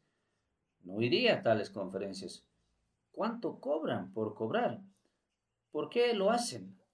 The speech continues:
Hay tanto dinero envuelto en eso. No ocurre tanto en este país, pero sí en los Estados Unidos. Los cobros son altos, los precios enormes, las ganancias son grandes y demás cosas.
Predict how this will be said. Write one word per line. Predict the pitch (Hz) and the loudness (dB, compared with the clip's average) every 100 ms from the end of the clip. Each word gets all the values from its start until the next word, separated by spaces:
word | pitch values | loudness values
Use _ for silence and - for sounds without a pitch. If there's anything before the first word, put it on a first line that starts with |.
| _ | _
Hay | 147 151 143 - | 0 0 0 -4
tanto | 208 220 180 | -2 0 0
dinero | 147 147 170 156 | 2 4 4 4
envuelto | 135 120 131 120 110 | 0 2 2 2 0
en | |
eso. | 107 - - _ _ _ _ _ _ _ _ | -2 -4 -14 _ _ _ _ _ _ _ _
No | - 175 | -4 -2
ocurre | 190 196 185 175 | 0 4 6 8
tanto | 156 160 160 135 | 8 6 6 4
en | |
este | 143 143 135 | 2 2 2
país, | 127 151 - | 4 4 2
pero | 113 107 | -2 -2
sí | - 151 | 0 2
en | 190 | 2
los | 156 110 | 2 -2
Estados | - 113 98 - | 0 2 0 -6
Unidos. | 95 92 - - _ 113 | -8 -8 -12 -20 _ -14
Los | 95 95 | -14 -2
cobros | 151 151 123 | 0 0 -2
son | 120 110 | -2 2
altos, | 131 139 - 135 - | 4 2 0 -6 -8
los | - 107 | -14 -8
precios | - 120 - 113 107 | 0 0 0 -6 -4
enormes, | 113 135 135 139 - _ | 0 0 -2 -6 -12 _
las | 107 107 | -10 -2
ganancias | 113 127 151 135 113 | 2 2 2 -2 -6
son | 117 110 | -4 0
grandes | 120 139 139 147 - _ _ _ _ _ | 4 4 2 -2 -10 _ _ _ _ _
y | 95 | 0
demás | 113 127 147 | 4 6 4
cosas. | - - - - - | 2 -2 -2 -12 -18